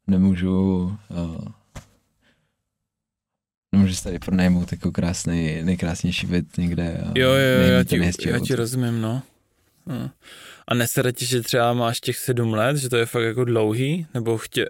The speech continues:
Speaker 2: chce i nějak domluvení, že hele, když se mě povedou nějaký milestony, tak si budu moct, ně-, jakoby dostanu víc, nebo jak tady tohle fun-, eh, máš namyšlený, nebo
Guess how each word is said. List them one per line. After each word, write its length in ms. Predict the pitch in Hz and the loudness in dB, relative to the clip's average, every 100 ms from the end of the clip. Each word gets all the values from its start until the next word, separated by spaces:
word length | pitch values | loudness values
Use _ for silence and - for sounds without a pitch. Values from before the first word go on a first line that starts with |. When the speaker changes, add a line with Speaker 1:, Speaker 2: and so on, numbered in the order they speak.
| - | -6
Speaker 2:
chce 360 | - - 104 104 | -10 -6 -2 -2
i 60 | |
nějak 220 | 120 117 117 | 0 0 0
domluvení, 540 | 113 113 113 113 113 | 0 0 -2 -2 -2
že 180 | 117 113 - - - | -2 -4 -6 -14 -2
hele, 160 | 131 | 2
když 160 | 120 120 | 2 0
se 100 | 127 | 0
mě 160 | 123 | -2
povedou 420 | 113 123 117 117 117 | 0 0 2 2 2
nějaký 480 | 113 113 127 117 | 0 -2 -2 -2
milestony, 840 | 117 113 110 - 120 113 113 113 113 | 0 0 0 -2 -2 0 0 0 -2
tak 180 | 113 - | -4 -4
si 120 | 120 | -4
budu 220 | 117 113 | -2 -2
moct, 480 | 113 110 107 - - _ - - - - - | -2 -2 -6 -10 -20 _ -20 -20 -20 -20 -8
ně-, 220 | 120 113 | -4 -2
jakoby 340 | 101 110 113 117 | -4 -6 -2 -2
dostanu 540 | 110 113 - 117 117 | -2 -4 -2 -2 -2
víc, 480 | 110 113 117 117 - | 0 0 0 -2 -4
nebo 220 | 117 113 | -2 2
jak 160 | 120 123 | 2 2
tady 180 | 165 160 | 0 0
tohle 260 | 123 120 | 0 0
fun-, 360 | 117 127 117 - - | -2 -4 -6 -6 -10
eh, 500 | 131 131 131 - - | -8 -4 -4 -4 -4
máš 380 | 127 135 131 - | -2 0 0 0
namyšlený, 680 | 139 131 139 147 135 131 135 | 0 0 -2 -2 -2 0 0
nebo 380 | 131 131 135 | 0 0 0